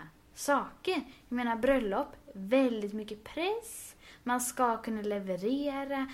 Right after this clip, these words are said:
man ska kunna göra alla de grejerna du räknar upp. Poserad, nyfödd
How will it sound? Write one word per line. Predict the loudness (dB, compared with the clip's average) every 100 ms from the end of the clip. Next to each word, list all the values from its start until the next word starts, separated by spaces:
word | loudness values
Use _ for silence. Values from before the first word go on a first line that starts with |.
| -12 -12
man | -12
ska | 0 2 2
kunna | 0 0 2
göra | 2 4
alla | 4
de | 0 0
grejerna | -2 -2 -4
du | -4
räknar | -4 -6 -8 -10
upp. | -10 -14 -20 -20 -20 -20 -20
Poserad, | -2 0 0 0 0 0 0
nyfödd | 2 0 -4 -8 -8 -10